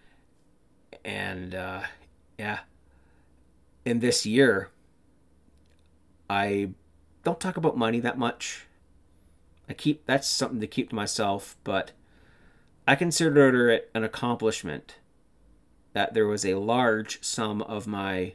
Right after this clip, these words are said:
student loans paid off this year that otherwise wouldn't have been. You know, the beginning of the year,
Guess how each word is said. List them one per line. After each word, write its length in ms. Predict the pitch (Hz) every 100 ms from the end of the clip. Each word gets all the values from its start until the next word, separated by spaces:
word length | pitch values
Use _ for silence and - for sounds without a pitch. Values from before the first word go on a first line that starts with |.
| _
student 400 | - 139 131 117
loans 240 | 107 107
paid 200 | - 101
off 200 | 76 -
this 240 | - - -
year 160 | 85
that 240 | 92 90 - _ _ -
otherwise 500 | 113 110 110 104 101
wouldn't 300 | 104 104 92
have 180 | 82 -
been. 260 | 50 50 - _ _ _ _ _ _ _ _ _ _ _ _ _ _ _ _
You 100 | 120
know, 60 | 107
the 60 |
beginning 280 | 98 123 139
of 100 | 131
the 60 | 113
year, 440 | 113 123 123 120